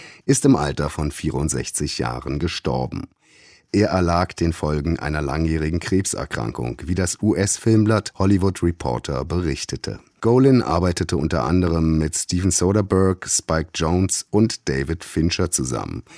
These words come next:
Als Produzent erhielt er zweitausendsechzehn den Oscar für Spotlight in der Sparte Bester Film.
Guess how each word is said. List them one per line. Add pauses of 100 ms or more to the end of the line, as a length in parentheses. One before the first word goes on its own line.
(260)
Als
Produzent
erhielt
er
zweitausendsechzehn
den
Oscar
für
Spotlight
in
der
Sparte
Bester
Film.